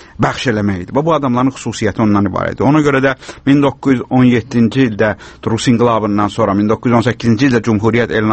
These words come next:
olunarkən heç kimin başına başqa fikir gəlmirdi ki, bu dövlətin quruluşu necə ola bilər. Bunlar bilirdilər ki, bunların məqsədi modern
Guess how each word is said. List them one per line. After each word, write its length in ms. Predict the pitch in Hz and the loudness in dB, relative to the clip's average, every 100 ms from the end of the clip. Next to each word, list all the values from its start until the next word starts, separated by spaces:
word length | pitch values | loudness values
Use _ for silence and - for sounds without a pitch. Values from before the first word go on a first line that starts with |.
| 104 | 0
olunarkən 440 | 95 98 - 175 - - - | 0 -2 -2 -4 -4 -14 -2
heç 220 | - - | -2 0
kimin 280 | - 131 107 | 2 2 2
başına 380 | 123 - 151 131 - - | -2 -2 -2 -2 -6 -10
başqa 300 | 135 - - | -8 -6 -6
fikir 240 | 143 - 127 | -6 -4 -4
gəlmirdi 440 | 117 151 123 107 | 0 2 0 -2
ki, 180 | 107 151 | -6 -6
bu 220 | 151 131 - | -8 -8 -4
dövlətin 480 | 120 127 120 113 170 | 0 2 0 -2 -4
quruluşu 420 | 117 113 110 - | -2 -2 -2 0
necə 240 | 139 117 95 | 2 2 0
ola 220 | 90 82 | -4 -6
bilər. 220 | - 62 - - - - | -8 -10 -12 -18 -16 -2
Bunlar 240 | 131 151 | 2 2
bilirdilər 480 | 131 127 151 123 107 | 0 -4 -4 -2 -4
ki, 180 | 98 165 | -2 -4
bunların 260 | 104 110 120 | -2 0 2
məqsədi 500 | 110 101 - 107 139 | 2 0 -2 0 2
modern 600 | 117 101 107 156 147 | 2 2 2 0 0